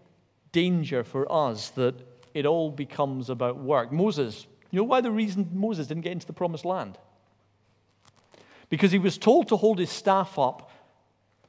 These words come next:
and bring some water out of a rock, and he did it.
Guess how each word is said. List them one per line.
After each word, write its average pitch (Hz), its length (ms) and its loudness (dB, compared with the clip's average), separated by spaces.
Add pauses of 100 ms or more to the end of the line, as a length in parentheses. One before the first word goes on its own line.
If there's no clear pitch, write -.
(1200)
and 143 160 -2
bring 185 300 4
some 170 220 -2
water 170 360 4
out 143 140 6
of 147 80 -4
a 139 60 2
rock, 175 340 2
and 135 100 -2
he 135 80 -2
did 196 200 -2
it. 120 200 -8